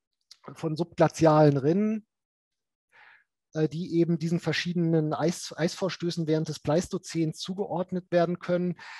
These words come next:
Das heißt, es ist relativ, äh, mit diesem Wissen relativ unwahrscheinlich anzunehmen, dass eben diese ganzen großen Rinnenstrukturen alle gleichzeitig entstanden sind,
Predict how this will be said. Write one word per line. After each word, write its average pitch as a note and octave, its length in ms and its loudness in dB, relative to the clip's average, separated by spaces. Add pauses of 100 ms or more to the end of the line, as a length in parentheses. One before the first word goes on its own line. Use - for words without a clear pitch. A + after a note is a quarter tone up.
(140)
Das C3+ 140 -4
heißt, E3 180 4
es D3 120 -8
ist C#3+ 140 -8
relativ, F3+ 640 4 (600)
äh, D#3+ 140 2
mit E3 160 4
diesem F3 240 2
Wissen F3+ 200 0
relativ F3 540 2
unwahrscheinlich F3 840 2
anzunehmen, E3 460 -4
dass D#3 160 -2
eben D#3+ 220 -8
diese D3+ 180 -6
ganzen F3 380 0
großen F3 420 -6
Rinnenstrukturen E3+ 760 -4
alle D3+ 200 4
gleichzeitig F3 640 2
entstanden C3+ 580 -6
sind, C#3+ 360 -2